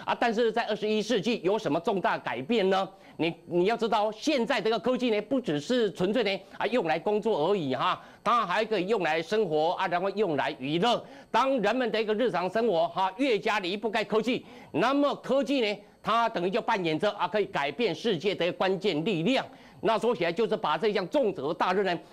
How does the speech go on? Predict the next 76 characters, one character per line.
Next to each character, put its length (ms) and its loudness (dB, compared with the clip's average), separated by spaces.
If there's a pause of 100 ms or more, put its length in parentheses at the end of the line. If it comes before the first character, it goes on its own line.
(140)
就 220 2
交 240 0
给 200 -2
这 60 -4
个 100 0
加 300 0
州 160 -2
的 100 0
矽 160 -2
谷 120 0
吗？ 200 -2 (120)
No， 380 0 (220)
它 220 2
只 180 -4
是 160 -2
一 60 0
个 100 0
最 380 0
佳 180 -2
的 140 -4
一 40 -2
个 100 0
代 240 -2
表 280 -2
哈， 240 -2 (180)
没 120 0
有 140 2
说 160 0
呢 80 0
永 280 -2
远 220 -2
都 140 0
没 160 0
有 120 0
人 220 -2
可 140 0
以 100 0
取 220 -6
代 240 0
了 120 -4
哈。 240 -2 (200)
比 160 0
方 180 2
刚 160 -2
不 80 0
是 40 -2
讲 140 0
到 100 2
了 100 0
波 160 -2
士 120 0
顿 180 0
吗？ 220 0 (220)
他 220 2
固 240 0
然 120 2
呢 160 -2
啊 120 0
把 280 0
这 200 0
一 120 2
个 140 0
呢 160 -2 (220)
啊 160 2
宝 160 0
座 200 2
啊 140 -2
把 140 0
拱 200 -2
手 180 0
让 200 0
给 180 0
这 200 2
个 280 2
矽 200 0
谷， 200 0